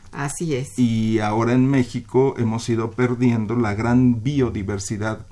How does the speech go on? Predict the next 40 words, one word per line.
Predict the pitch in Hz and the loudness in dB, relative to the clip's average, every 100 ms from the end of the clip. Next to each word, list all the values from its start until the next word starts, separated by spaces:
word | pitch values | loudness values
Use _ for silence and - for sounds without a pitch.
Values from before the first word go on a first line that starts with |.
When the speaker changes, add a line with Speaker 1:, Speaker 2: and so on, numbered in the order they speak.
| - | -10
Speaker 2:
eh, | 104 90 | -8 -6
que | 101 | -6
teníamos | 98 101 110 117 110 | -4 -4 -2 -2 -2
de | 101 | -4
semillas | - 104 110 104 120 131 - - 135 - | -4 -2 -2 -2 -2 -4 -14 -14 -14 -6
Speaker 1:
Sí. | 143 | -2
Speaker 2:
que | 110 | -2
fueron | 117 117 120 117 | 2 2 4 2
desarrolladas | 107 101 110 104 104 104 107 104 | 0 -4 -4 -6 -4 -4 -6 -6
durante | 95 101 98 101 | -6 -6 -6 -6
siglos, | 151 156 104 92 - - | -6 -6 -8 -10 -16 -14
¿no? | 95 123 - - | -10 -10 -12 -10
Entonces, | 98 98 113 156 147 | -8 -6 -2 0 0
Speaker 1:
Así | 143 | -6
es. | - - - - | -12 -18 -14 -2
Speaker 2:
eh, | 120 113 - | 0 0 -2
eh, | 110 107 98 92 | -4 -4 -4 -4
el | 120 110 104 | -2 -2 2
tema | 131 131 127 | 2 4 2
es | - - - | 0 -8 -4
cómo | 147 147 143 | -2 2 2
logramos | 120 113 123 131 127 110 - | 2 0 2 2 2 0 -4
satisfacer | 101 107 92 90 - 113 | -8 -6 -8 -8 -6 -4
la | 117 | -2
demanda | 113 107 107 117 | -4 -4 -4 0
interna, | 120 120 120 117 151 - - - - - | 0 -2 -4 -2 -4 -8 -20 -20 -6 2
pues | 175 - | 2 2
fortaleciendo | 131 123 120 117 113 123 120 | -2 0 0 0 0 0 0
a | 120 | 0
la | 110 | -4
agricultura | 107 98 104 101 113 117 | -6 -8 -6 -4 -2 -2
campesina, | 117 104 104 98 139 185 151 104 101 | -2 -4 -4 -6 -2 0 0 -2 -4
que | 120 | -4
es | 117 | -2
la | 117 | -4
que | 117 | -4
todavía | - 120 107 101 104 113 101 | -6 -4 -4 -6 -4 -4 -4
tiene | 113 113 107 104 | -4 -2 -2 -4
ese | 101 120 | -6 -8
potencial. | - 101 101 101 139 | -8 -8 -6 -8 -8